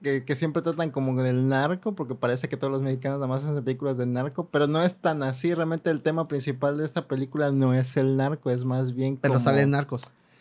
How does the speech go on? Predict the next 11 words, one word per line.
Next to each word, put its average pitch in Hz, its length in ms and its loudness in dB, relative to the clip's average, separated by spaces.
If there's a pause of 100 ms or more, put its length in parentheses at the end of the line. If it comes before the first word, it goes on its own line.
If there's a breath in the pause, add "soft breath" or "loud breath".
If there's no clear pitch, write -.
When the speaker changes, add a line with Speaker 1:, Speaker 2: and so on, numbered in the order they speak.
(180 soft breath)
Speaker 1:
es 127 140 -4
más 143 180 0
bien 147 140 0
como 135 320 0
la 117 200 2
familia 135 540 0
y 147 40 0
las 123 200 0
viejas 131 340 -4
costumbres, 147 1160 -6
el 127 160 -6